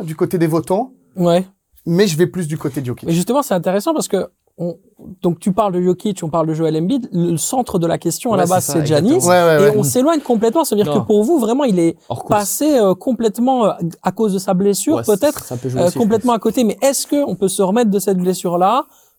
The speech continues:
Speaker 2: Espérer, bien sûr, que ses, ses coéquipiers passent l'écart, demi, pourquoi pas, arrivent en finale, euh, des, des, des playoffs et, euh, euh, être très bon dans cette compétition-là,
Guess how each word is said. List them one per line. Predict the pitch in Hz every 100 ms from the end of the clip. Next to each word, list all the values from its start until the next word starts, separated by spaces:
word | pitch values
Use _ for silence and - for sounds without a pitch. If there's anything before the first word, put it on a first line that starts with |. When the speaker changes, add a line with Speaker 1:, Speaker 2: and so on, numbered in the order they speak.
| -
Speaker 2:
Espérer, | 220 226 - 240 233
bien | 214 208
sûr, | 190 185
que | 185
ses, | - 165 165 156
ses | - 160
coéquipiers | 175 165 170 - 190 180 - _
passent | - 185 190
l'écart, | 180 - 185 175 170 -
demi, | 170 185 190
pourquoi | 190 - 180
pas, | 196 185
arrivent | 175 180
en | 165
finale, | - 185 185 165 - - -
euh, | 151 147 147 147
des, | 151 160
des, | 156 160
des | 156 160
playoffs | 170 170 277 - -
et, | 202 247 247
euh, | 175 160 156 - _
euh, | - 147 190
être | 185 -
très | - 240
bon | 202 240 233
dans | 175
cette | 165 185
compétition-là, | 196 180 175 180 - 165 160 233 339